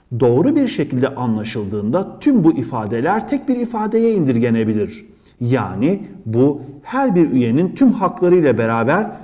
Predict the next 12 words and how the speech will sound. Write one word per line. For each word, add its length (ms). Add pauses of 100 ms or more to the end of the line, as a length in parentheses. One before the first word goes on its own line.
(160)
tüm 240
topluma 400
yabancılaşmasıdır. 1160 (960)
Her 320
bir 240
üyenin 760 (400)
tüm 220
haklarıyla 800 (380)
tüm 240
topluma 420
toptan 360
yabancılaşması. 1120